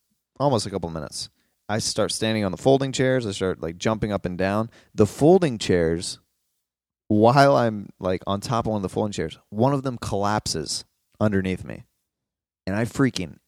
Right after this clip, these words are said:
eat it. And it got a huge response out of this crowd. The biggest response of my whole set. And I, and I, I actually did not mean to do this fall. But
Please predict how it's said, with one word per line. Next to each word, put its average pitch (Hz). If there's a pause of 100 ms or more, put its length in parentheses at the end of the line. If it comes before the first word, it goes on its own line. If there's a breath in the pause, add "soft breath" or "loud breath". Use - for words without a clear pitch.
(460)
eat 110 (180)
it. 78 (760)
And 98
it 101
got 98
a 80
huge 101
response 78
out 87
of 73
this 71
crowd. 64 (320)
The 104
biggest 117
response 101
of 78
my 85
whole 87
set. - (1600 soft breath)
And 92
I, 92 (120)
and 90
I, 85 (1200)
I 123
actually 113
did 92
not 90
mean 87
to 90
do 87
this -
fall. 62 (600)
But 110